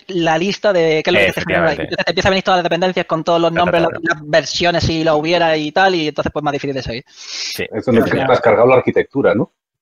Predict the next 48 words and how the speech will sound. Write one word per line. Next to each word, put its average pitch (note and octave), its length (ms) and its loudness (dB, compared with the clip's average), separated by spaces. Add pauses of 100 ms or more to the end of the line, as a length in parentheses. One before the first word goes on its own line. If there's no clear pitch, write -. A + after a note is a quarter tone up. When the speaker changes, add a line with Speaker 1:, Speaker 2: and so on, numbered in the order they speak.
(140)
Speaker 3:
Ahí. A#2+ 160 -4 (400)
Speaker 1:
Generalmente F3+ 500 0
sí, E3 180 2
pues D3 180 0
si D3 100 0
tú F#3 460 4 (100)
tienes G3+ 100 0
una G3 40 4
dependencia F#3 260 2
circular F3+ 300 2
es F#3+ 80 -2
que - 60 -2
a G#3 40 2
lo F#3+ 40 2
mejor D3+ 140 -2
la E3+ 40 2
arquitectura E3 340 0
que D#3 60 0
tienes F3 300 2
o D3 180 0
te - 140 -8
la E3 40 2
has D#3+ 40 -2
cargado F#3+ 320 4
o F#3 100 2
que D3 100 -2
no D#3 80 -2
la D#3+ 160 2
habías C#3+ 140 -2
pensado C#3+ 260 -4
bien. D3 140 -8 (760)
Speaker 2:
Sí, C#3+ 160 0
o G#2+ 80 2
que, G#2+ 200 2
o G#2 140 2
que G#2+ 60 2
ha A2 60 4
ido G#2 520 0 (680)
creciendo A2+ 520 0
y F#2+ 480 -2
malamente G2 540 -2
ha F#2+ 60 0
habido G2 180 -2
un G2+ 80 -4
cajón F#2+ 280 -4
por F#2 120 0
ahí, F#2 240 0
desastre, G2 480 -4